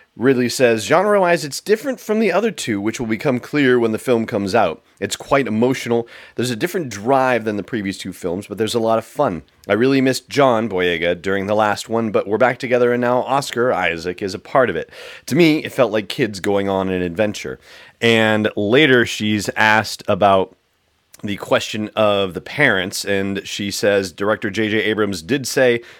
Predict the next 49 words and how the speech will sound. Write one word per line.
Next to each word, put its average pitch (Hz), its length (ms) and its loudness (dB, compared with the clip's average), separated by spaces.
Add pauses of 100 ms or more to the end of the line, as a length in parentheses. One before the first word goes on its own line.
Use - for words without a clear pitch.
the 107 60 -10
question 117 440 0
is 104 240 -4
answered, 160 400 -2
so 127 200 0
at 117 140 -2
the - 160 -10
end 170 200 2
of 151 60 -2
the 143 60 -2
film, 131 320 0
you 104 120 -6
do 131 220 0
know 120 200 2
what 104 180 -2
the - 80 -14
dealio 92 640 -2
is." - 440 -14 (100)
And 143 360 -2
that 196 460 -2
one 143 340 -2
is 135 420 -6
very 139 180 0
much 139 200 -4
in 127 80 -6
keeping 120 320 -8
with 107 140 -8
what 101 160 -8
J 107 140 -6
J 101 140 -6
Abrams 98 360 -8
said 101 180 -4
at 90 120 -10
Celebration 98 480 -8
Chicago 101 580 -6
when 95 180 -8
he 98 60 -8
was 95 180 -8
asked 101 320 -4
about 95 400 -2
Rey's 92 280 -8
parents 95 340 -8
and 90 100 -12
if 87 120 -14
we 95 80 -12
were 87 80 -12
to 87 40 -16
find 117 240 -4
out 113 220 0